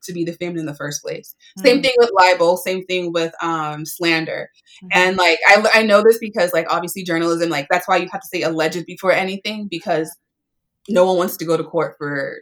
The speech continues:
Speaker 1: libel and slander. But those are three things that have to be true. And somebody like Donald Trump obviously is still on Twitter and still saying all sorts of crazy things like drink bleach and, like, you know, all these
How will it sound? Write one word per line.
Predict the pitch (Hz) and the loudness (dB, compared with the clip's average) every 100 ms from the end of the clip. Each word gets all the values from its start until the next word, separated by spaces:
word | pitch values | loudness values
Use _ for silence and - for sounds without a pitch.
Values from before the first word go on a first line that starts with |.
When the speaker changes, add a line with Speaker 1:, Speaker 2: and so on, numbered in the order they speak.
| _ | _
Speaker 1:
libel | 160 151 147 | -4 -4 -4
and | 135 _ _ | -12 _ _
slander. | 151 135 120 - - - | -10 -8 -12 -12 -20 -4
But | 190 | 0
those | 202 226 | 6 6
are | 220 - | 6 -2
three | 220 233 226 | -4 -2 -2
things | 220 196 175 | -4 -6 -4
that | 165 170 | -4 -2
have | 170 175 | -2 -4
to | 165 | -10
be | 160 | -10
true. | 156 180 147 151 - - - | -10 -10 -10 -12 -20 -20 0
And | 196 185 185 | 4 4 2
somebody | 175 - 285 277 254 240 | -4 4 6 8 6 6
like | 202 180 208 | 6 4 4
Donald | 202 202 214 | 2 2 0
Trump | 214 262 170 | 0 0 4
obviously | 202 208 214 208 | 4 4 0 -6
is | 170 | -8
still | - 247 | 6 6
on | 247 | 6
Twitter | 240 277 220 180 | 4 4 4 2
and | 180 | -2
still | - 214 208 | -2 -2 0
saying | 208 190 | -2 0
all | 202 214 | 0 -2
sorts | - 196 | -6 -10
of | - | -12
crazy | - 214 214 214 214 | -4 -2 -2 -6 -6
things | 202 208 170 | -6 -4 -4
like | 202 165 | -6 -4
drink | 185 214 _ | -6 -6 _
bleach | 165 196 185 - | -10 -10 -10 -12
and, | 147 113 _ | -12 -12 _
like, | 110 110 - - _ _ _ - | -6 -6 -10 -20 _ _ _ -4
you | 208 | 2
know, | 180 | 2
all | 156 202 | 4 2
these | 208 208 | 2 -8